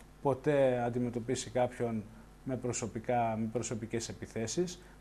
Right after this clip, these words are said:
Τα πάντα είναι πολιτική για μας και εκεί στο τραπέζι πρέπει να λύνονται ασκώντας πολιτική. Η αντιπολίτευση πρέπει να γίνεται για τη διοίκηση. Έτσι.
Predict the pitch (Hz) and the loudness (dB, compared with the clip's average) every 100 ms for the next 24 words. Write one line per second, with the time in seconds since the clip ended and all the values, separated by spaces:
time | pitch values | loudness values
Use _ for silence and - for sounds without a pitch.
0 | - 131 165 160 143 135 139 127 - 156 | -4 4 6 6 6 2 0 -2 0 0
1 | 135 117 123 117 123 113 110 117 - 127 | 2 0 -2 0 0 0 0 -2 -2 -2
2 | 117 131 127 123 104 110 - 127 104 98 | 0 0 -2 -2 -6 -4 0 0 0 -4
3 | 117 120 113 117 117 113 107 104 - 127 | -4 -2 -2 -2 -2 -2 -4 -6 -4 -2
4 | 110 107 - 113 113 120 113 117 117 - | -2 -4 -4 -2 -2 -6 -2 -2 -2 -8
5 | - - - 123 117 113 123 117 117 - | -20 -14 -4 -2 -2 0 0 0 -4 -6
6 | 127 120 120 113 120 117 110 113 - - | -6 -4 -2 -2 -2 -2 -4 -6 -8 -18
7 | - - 139 131 113 113 117 117 113 123 | -12 -4 -2 0 2 4 2 0 -6 -8
8 | 123 - - - - - - 165 170 123 | -10 -14 -20 -20 -20 -20 -8 -2 -2 -4